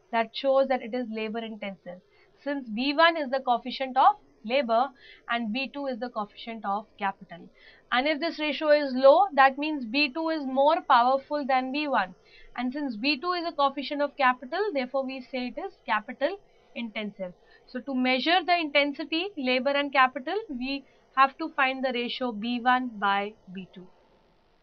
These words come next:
Let's come to the next characteristic, that is returns to scale.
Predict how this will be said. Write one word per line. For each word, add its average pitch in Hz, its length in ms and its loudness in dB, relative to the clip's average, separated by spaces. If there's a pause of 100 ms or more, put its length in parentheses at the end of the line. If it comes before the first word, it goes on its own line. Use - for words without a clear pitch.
(1600)
Let's 311 280 4
come 285 340 2
to 285 100 -2
the 269 100 4
next 262 460 -2
characteristic, 226 640 -4
that 208 200 0
is 226 180 -4
returns 240 640 -6
to 220 200 -8
scale. 190 440 -10